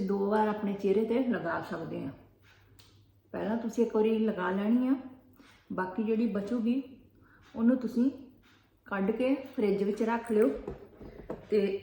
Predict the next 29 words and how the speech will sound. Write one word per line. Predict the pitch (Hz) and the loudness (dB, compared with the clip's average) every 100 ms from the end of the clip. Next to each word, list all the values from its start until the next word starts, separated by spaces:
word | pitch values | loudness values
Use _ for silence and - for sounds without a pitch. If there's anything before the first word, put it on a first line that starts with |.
| - | -10
ਫ੍ਰਿਜ | - 214 202 | 0 2 2
'ਚ | 220 269 | 0 0
ਰੱਖ | 233 226 - | 0 -2 0
ਕੇ | 233 | 0
ਜਦੋਂ | 208 202 214 | 2 2 0
ਤੁਸੀਂ | 208 202 233 233 - - 196 | -2 -6 -6 -6 -14 -12 -4
ਅਗਲੇ | 202 233 | 2 4
ਦਿਨ | 202 214 214 - - | 4 4 2 0 -6
ਜਾਂ | 214 208 | -4 -2
ਜਦੋਂ | 202 196 196 233 | 0 0 0 0
ਵੀ | |
ਤੁਸੀਂ | 220 208 233 | -2 -2 -2
ਲਗਾਉਣੀ | 208 175 170 202 | -2 -4 -4 0
ਹੋਊਗੀ | 262 214 220 | 2 2 2
ਨਾ, | 262 - - - - - - | 0 -2 -16 -20 -20 -20 -6
ਉਹਨੂੰ | 220 226 | 0 0
ਤੁਸੀਂ | 226 214 233 233 - - - - | -2 -2 2 2 0 -12 -18 -10
ਥੋੜ੍ਹਾ | - 233 254 | -2 0 2
ਦੇਰ, | 233 220 285 - - - | 4 4 2 -4 -10 -4
ਘੰਟਾ | 226 202 | -2 0
ਕੁ | - | -2
ਬਾਹਰ | 185 180 | -2 -2
ਕੱਢ | 190 160 | -2 -4
ਲਓ | 185 170 | -4 -6
ਪਹਿਲਾਂ, | 165 151 - - _ _ _ _ - _ _ _ _ _ _ - - _ - - _ _ _ _ _ _ _ _ _ _ - | -6 -8 -8 -18 _ _ _ _ -20 _ _ _ _ _ _ -20 -20 _ -20 -20 _ _ _ _ _ _ _ _ _ _ -6
ਪਰ | 214 | -2
ਰੱਖਿਓ | 226 233 - 240 339 - | 0 -2 0 -2 0 2
ਢੱਕ | 220 202 - | 2 2 -2
ਕੇ, | 160 | -4